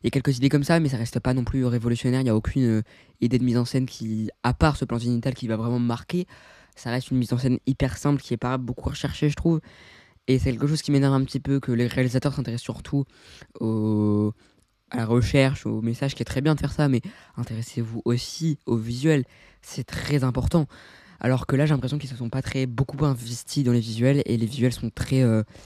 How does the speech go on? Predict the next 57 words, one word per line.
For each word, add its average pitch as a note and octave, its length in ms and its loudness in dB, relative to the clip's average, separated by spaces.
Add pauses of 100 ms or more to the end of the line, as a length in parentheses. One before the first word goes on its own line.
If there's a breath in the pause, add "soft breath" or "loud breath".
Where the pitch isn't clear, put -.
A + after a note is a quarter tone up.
(140 loud breath)
plats C3 360 4
et G#2+ 40 0
sont A2 340 -8
très, - 300 -4
euh, A2 300 2 (800 soft breath)
sont - 240 -12
très C3 180 -4
basiques. B2+ 460 -2
Je - 60 -12
trouve - 140 -14
ça - 140 -10
très B2+ 240 -2
décevant, A#2+ 360 -2
et - 20 -4
je B2 60 -8
pense - 140 -8
qu'il B2 120 -4
y - 20 0
avait G#2+ 100 -2
vraiment A2+ 200 0
quelque A#2+ 200 -2
chose A#2+ 100 -6
de, A2+ 160 0 (380 loud breath)
à A2+ 100 0
faire C3+ 340 2
visuellement A#2+ 460 2
qui - 180 -10
n'a A2 80 -6
pas A#2 120 -2
été A#2 160 -6
fait - 200 -8
malheureusement. A2+ 500 0 (600 loud breath)
Et A2 200 0
ça, A#2+ 140 -2
je - 60 -4
trouve B2 140 -6
ça A2+ 320 0
assez A#2 280 0
con. D#3+ 140 4
Mais C#3+ 120 6
oui, B2+ 220 2
par B2+ 220 -2
contre, C#3+ 180 0
un, A#2+ 180 -2
un A2 60 -2
truc, A#2+ 300 -10
voilà, B2 180 -2
qui - 100 -8
ressort, A#2+ 260 -6
c'est - 80 -14
que A2+ 100 -6
vraiment A2+ 160 -2
les A#2 120 -2
acteurs A#2 240 -4
sont, G#2+ 200 -8 (420 loud breath)
sont A2 320 -6
vraiment A#2+ 380 0